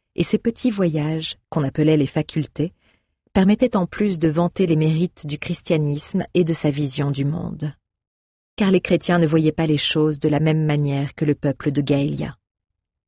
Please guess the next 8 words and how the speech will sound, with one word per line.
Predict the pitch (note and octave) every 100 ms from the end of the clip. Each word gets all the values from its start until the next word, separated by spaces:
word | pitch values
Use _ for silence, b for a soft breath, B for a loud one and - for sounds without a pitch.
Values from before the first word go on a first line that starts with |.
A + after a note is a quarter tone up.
| _ _ _ b b -
Même | E3 E3
s'ils | D#3+ - E3+
n'osaient | E3 E3 E3
le | D#3+
dire | C#3+ D#3+ D3+ D3+
haut | F#3 F#3+
et | F3
fort, | - C3+ C3+ C#3+ D#3+